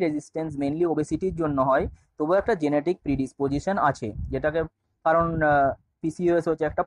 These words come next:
polygenic condition, সুতরাং এটা একটা genetic predisposition আছে। সেই insulin রেজিস্ট্যান্সের জন্য যে জিনটা দায়ী সেটার location হচ্ছে নাইনটিন পি থার্টিন পয়েন্ট টু। তাহলে এটা একটা এমসিকিউ হিসাবে আসতে পারে, নাইনটিন পি থার্টিন পয়েন্ট টু হচ্ছে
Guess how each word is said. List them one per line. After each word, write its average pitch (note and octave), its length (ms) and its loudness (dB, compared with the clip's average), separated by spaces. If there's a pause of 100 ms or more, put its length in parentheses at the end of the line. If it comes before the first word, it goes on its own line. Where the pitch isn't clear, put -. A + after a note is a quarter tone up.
polygenic D3 520 0 (100)
condition, F#3 360 0 (100)
সুতরাং D#3+ 340 0 (360)
এটা D#3+ 160 0
একটা D#3+ 180 -2
genetic D3 360 -2
predisposition D3 640 -2
আছে। D#3 140 -8 (100)
সেই D3+ 160 -4
insulin F3 380 -4
রেজিস্ট্যান্সের G3 560 -2
জন্য D#3 120 -2 (120)
যে D3+ 120 0
জিনটা C3+ 340 -2
দায়ী D3 200 2
সেটার D3+ 280 -2
location B2+ 340 -6
হচ্ছে - 200 -8 (500)
নাইনটিন D3 440 0 (120)
পি E3+ 80 -4 (160)
থার্টিন C3+ 360 0 (100)
পয়েন্ট E3+ 300 0
টু। C#3 80 -2 (160)
তাহলে E3 240 0
এটা E3 160 0
একটা G3+ 180 -6
এমসিকিউ C#3+ 360 -4
হিসাবে E3 280 0
আসতে - 220 -4
পারে, D#3+ 120 2 (460)
নাইনটিন C#3+ 460 0
পি E3+ 80 -6 (140)
থার্টিন C#3 340 0 (100)
পয়েন্ট C#3 260 2
টু D3 60 -6 (100)
হচ্ছে D#3+ 200 -4